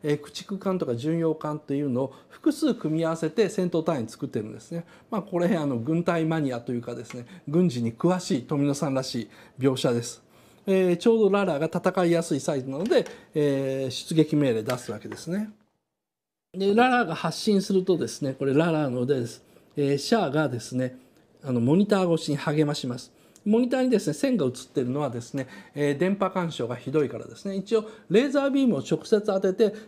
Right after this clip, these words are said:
直接通話してるんですけども、電波が届きにくくなったりしてますのでですね、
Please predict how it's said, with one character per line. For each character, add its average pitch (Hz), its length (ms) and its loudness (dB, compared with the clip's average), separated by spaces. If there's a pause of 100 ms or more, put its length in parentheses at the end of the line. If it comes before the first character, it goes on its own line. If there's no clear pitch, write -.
(140)
直 202 140 0
接 220 320 0
通 240 160 -4
話 143 200 2
し - 100 -10
て 185 160 4
る 180 60 2
ん 147 120 2
で 113 100 -2
す - 120 -12
け 147 100 2
ど 123 100 -2
も、 135 160 -2
電 180 200 4
波 139 120 0
が 147 140 -2 (240)
届 214 320 0
き 220 80 2
に 180 220 4
く 208 80 -10
く - 120 -2
な 143 120 0
っ 143 80 -8
た 120 100 -2
り 113 80 -4
し - 240 -8
て 135 100 -2
ま 135 180 0
す - 220 -12
の 123 200 0
で 123 80 -4
で 123 160 -8
す - 140 -12
ね、 143 120 -2